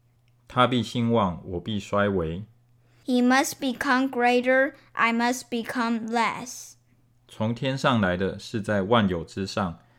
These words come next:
Speaker 1: 从地上来的是属乎地，他所说的也是属乎地；从天上来的是在万有之上。
Speaker 2: The one who comes from above is above all.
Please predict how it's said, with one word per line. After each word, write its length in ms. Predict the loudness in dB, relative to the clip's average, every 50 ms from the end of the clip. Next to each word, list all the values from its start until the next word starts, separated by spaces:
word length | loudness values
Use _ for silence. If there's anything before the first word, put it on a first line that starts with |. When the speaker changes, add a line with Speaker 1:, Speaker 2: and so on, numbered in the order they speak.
| _ _ _
Speaker 1:
从 240 | -6 -2 -2 -2 0
地 180 | 0 0 0 0
上 260 | 0 0 2 2 2
来 160 | 2 0 -2
的 260 | -4 -4 -6 -6 -10 _ _ _
是 220 | -8 -6 -6 -6
属 220 | -6 -4 -6 -6
乎 260 | -6 -4 -4 -4 -4 -4
地， 280 | -2 -4 -4 -4 -6 -10 _ _ _ _ _ _
他 180 | -4 0 0 0
所 240 | 0 0 -4 -4 -4
说 240 | -2 -2 0 0 2
的 280 | 2 0 -2 -2 -8 _ _
也 200 | -4 -4 -4 -4
是 200 | -4 -4 -6 -6
属 200 | -6 -6 -8 -10
乎 220 | -8 -6 -6 -6 -4
地； 280 | -4 -4 -6 -6 -8 -12 _ _ _ _ _ _
从 240 | _ -6 -2 -2 -2
天 220 | -2 0 -2 -2 0
上 240 | 0 0 2 2
来 160 | 2 0 0 -2
的 220 | -4 -6 -6 -8 _ _ _ _
是 220 | -20 -10 -8 -8
在 180 | -4 -2 -2 0
万 260 | 2 2 2 2 0
有 160 | -2 -4 -8
之 200 | -10 -10 -10 -8
上。 300 | -8 -6 -6 -6 -6 -8 -10 _ _ _ _ _ _ _ _ _ _ _ _ _ _ _ _ _
Speaker 2:
The 80 | 0 2
one 300 | 4 4 4 4 2 2
who 200 | 0 -2 -2 -2
comes 360 | -2 0 0 2 0 0 -2
from 340 | -2 0 2 2 2 0 -2
above 480 | -4 -4 -2 0 2 2 2 0 0 -2
is 220 | -4 -4 -4 -4
above 460 | -8 -6 -4 -2 0 0 0 -2 -4 -4
all. 380 | -2 0 2 2 2 0 -2